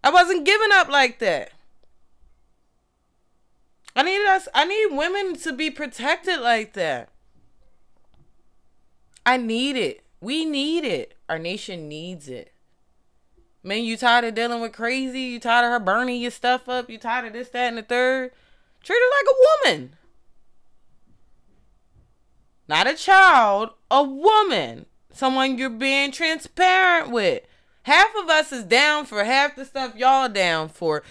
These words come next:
Y'all just don't give us the chance to even make that decision. You put us in stressful states of minds, and by the time we gotta deal with it, it's like, "Nah, forget this.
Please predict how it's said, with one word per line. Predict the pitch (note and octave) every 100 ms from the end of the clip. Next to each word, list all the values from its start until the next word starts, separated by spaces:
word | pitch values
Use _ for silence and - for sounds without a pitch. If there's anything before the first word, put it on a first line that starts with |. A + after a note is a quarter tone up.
| - -
Y'all | A#3+ D#4
just | C#4+ C#4+
don't | B3 A#3 G3
give | A#3
us | A3 G#3
the | D#3
chance | - - A#3 F#3+ - - - -
to | A3
even | G3 G#3 E3 C#3
make | F3+ G#3 -
that | F3 -
decision. | D3+ - - C4 B3 E3+ C3 G2+ - _ _ _ _ _ _ _ _
You | F#3
put | F3 C4+
us | C4+ C4
in | G#3
stressful | F3+ - - B3+ B3+ - B3 A3
states | - - A#3 A3 A3
of | F3+
minds, | F3 G#3+ B3 G#3+ F3 D#3+ F3 - -
and | G3
by | G3+ F#3
the |
time | B3+ A#3+
we | B3
gotta | A3+ A3 F#3
deal | D3+ G#3 D4+ F#4+
with | A3 D#3+ -
it, | E3+ A3+ - - - _ -
it's | C4+ D#4
like, | C#4 B3 B3 A3+
"Nah, | D4+ D#4+
forget | D4 C4 B3 F#4 -
this. | E4 D#4 G3 -